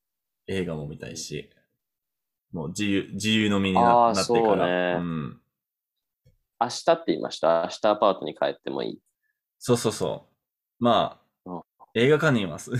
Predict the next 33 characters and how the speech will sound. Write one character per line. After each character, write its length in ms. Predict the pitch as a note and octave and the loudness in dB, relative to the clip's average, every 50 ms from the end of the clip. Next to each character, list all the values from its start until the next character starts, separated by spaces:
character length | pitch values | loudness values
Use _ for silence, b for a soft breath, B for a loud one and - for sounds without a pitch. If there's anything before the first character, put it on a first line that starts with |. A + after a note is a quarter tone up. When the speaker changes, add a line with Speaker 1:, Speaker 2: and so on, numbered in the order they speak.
| A2 | -4
Speaker 1:
<laughs> 80 | B2+ - C3+ | -4 -4 -4
さ-、 280 | - - - - - | -8 -8 -8 -8 -8
さ 320 | - - - - - - A#2 | -8 -8 -10 -10 -10 -10 -8
す 160 | - - C#3 | -4 0 2
が 80 | C3 A#2+ | 2 2
に 140 | A#2 A#2 | 2 0
行 120 | A2+ G#2+ - | -2 -2 0
け 100 | D#3+ D#3+ | 2 4
な 120 | D3 C3+ | 4 4
い 80 | A2 F#2 | 2 0
け 120 | - F2+ | -2 -6
ど、 280 | E2+ F2 E2 - - _ B B B B B B B B B B B _ _ _ | -6 -6 -6 -8 -10 _ B B B B B B B B B B B _ _ _
ア 80 | - F#2+ | -14 -8
パ 140 | - F2+ E2 | -6 -6 -6
ー 20 | |
ト 100 | E2 D#2+ | -4 -6
に 100 | D#2 D2+ | -8 -8
帰 120 | D2 - E2 | -8 -10 -8
っ 20 | |
て。 60 | - | -6
Speaker 2:
す 180 | - - - A2+ | -2 0 2 2
ぐ 140 | F#2 F2 D2 | 2 2 2
ね。 300 | D2+ D#2+ E2 E2 - - - | 2 2 2 0 -2 -4 -6
Speaker 1:
う 80 | F2 F#2+ | -4 -4
ん。 340 | F#2 F2 D#2+ C#2 B1+ - - _ _ _ _ _ _ _ _ _ _ _ _ _ | -2 -2 -4 -6 -10 -12 -16 _ _ _ _ _ _ _ _ _ _ _ _ _
け-、 160 | - G#2+ G2+ F2 - - | -10 -8 -8 -8 -10 -6
け 160 | - A2 A2 | -2 2 2
ど、 420 | A#2+ C3+ C3+ B2 G2+ F2+ - - - | 4 6 6 6 4 4 2 0 -2
ま 400 | A2+ A2+ G#2+ G2 F2 D2+ A1 - | -2 0 0 0 0 -2 -4 -6
あ、 60 | - G#2 | -6 -2
来 400 | A#2 A2+ A#2 B2 B2+ C3 C3 B2+ | 0 2 2 2 2 0 0 -2
週、 680 | - - - C3 B2+ B2 B2 B2 A#2+ A#2 A#2+ - - | -4 -4 -2 -2 0 0 0 0 -2 -2 -4 -6 -10
ん、 240 | - B2 B2 - | -10 -10 -10 -12